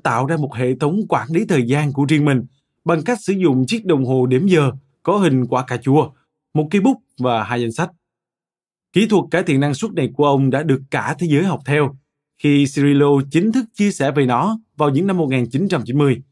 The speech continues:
Sau đó, ông xuất bản cuốn sách The Pomodoro Technique vào năm hai nghìn không trăm lẻ sáu để giải thích và mô tả chi tiết hơn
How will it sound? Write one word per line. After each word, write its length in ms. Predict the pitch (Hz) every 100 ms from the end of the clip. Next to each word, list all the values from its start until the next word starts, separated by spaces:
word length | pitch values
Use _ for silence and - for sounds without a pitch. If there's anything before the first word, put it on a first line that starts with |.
| _ _ _ _ _ _ _
Sau 200 | - 139
đó, 240 | 123 139
ông 260 | 165 156 131
xuất 300 | - 233 -
bản 280 | 139 107 147
cuốn 180 | 147 175
sách 200 | 226 226 _ _ _ _ -
The 80 | 165 165 139
Pomodoro 680 | 208 220 180 165 151 139 131
Technique 320 | 220 208 131 - _ _
vào 100 | -
năm 160 | 147 175
hai 120 | 170
nghìn 160 | 170 135
không 140 | 160
trăm 120 | 147
lẻ 80 | 127
sáu 400 | 127 143 208 226 _ _ _
để 160 | 139 151
giải 180 | 135 120
thích 180 | 139 254 _ _ -
và 160 | 117
mô 280 | 107 139 170
tả 300 | - 113 127 175
chi 120 | 147
tiết 200 | 139 190
hơn 260 | 151 165 160